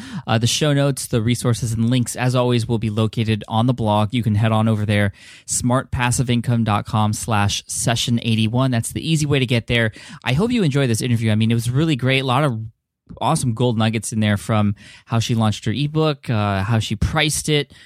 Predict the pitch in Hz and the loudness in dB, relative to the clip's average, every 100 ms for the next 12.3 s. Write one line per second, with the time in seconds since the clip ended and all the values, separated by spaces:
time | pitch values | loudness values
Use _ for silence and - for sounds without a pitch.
0 | - - 107 104 101 95 113 117 123 - | -20 -4 0 2 2 0 0 0 0 -2
1 | 131 120 120 113 - - 123 107 101 101 | 0 0 -2 -4 -12 -10 -2 0 2 0
2 | 110 104 104 98 104 104 110 117 120 - | 0 0 0 0 2 2 2 2 0 0
3 | 110 92 110 123 127 120 120 104 110 160 | -2 -2 0 0 0 0 0 -2 0 0
4 | 147 156 135 120 117 123 113 113 110 104 | 0 0 0 0 0 0 0 0 0 2
5 | 104 110 131 139 127 131 - - - - | 0 0 0 0 -2 -2 -8 -20 -20 -6
6 | 101 98 95 - 120 131 - 143 131 127 | 0 0 0 0 2 2 0 0 2 0
7 | 127 - 120 110 - 127 117 - 113 107 | -2 0 0 0 0 0 0 2 2 2
8 | 104 113 113 113 104 101 104 101 104 104 | 2 2 2 0 0 -2 -4 -4 -2 -2
9 | 110 104 101 92 95 95 - - 127 123 | 0 0 0 -2 -2 -2 -2 0 2 2
10 | 123 123 120 110 101 104 120 135 151 - | 0 -2 0 2 2 2 0 -2 -6 -14
11 | 165 - 110 110 113 110 113 113 113 92 | -20 -6 0 2 2 2 2 2 2 2
12 | 120 120 | 0 0